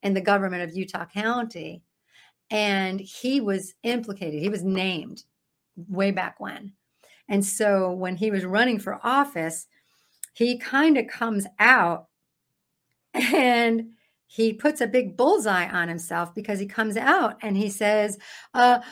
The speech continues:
"Hey, you guys, uh, I need to make a, a statement here 'cause I wanna get ahead of this narrative that, that's gonna come out. I just want everybody to know that neither me or my wife were, were ever found guilty of murdering any children or cannibalizing."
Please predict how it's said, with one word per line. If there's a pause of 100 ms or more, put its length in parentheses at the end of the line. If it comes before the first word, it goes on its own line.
(160)
"Hey,
you
guys,
uh,
I
need
to
make
a,
a
statement
here
'cause
I
wanna
get
ahead
of
this (280)
narrative
that,
that's
gonna
come
out. (260)
I
just
want
everybody
to
know
that (240)
neither
me
or
my
wife
were,
were
ever
found
guilty
of
murdering
any
children
or
cannibalizing."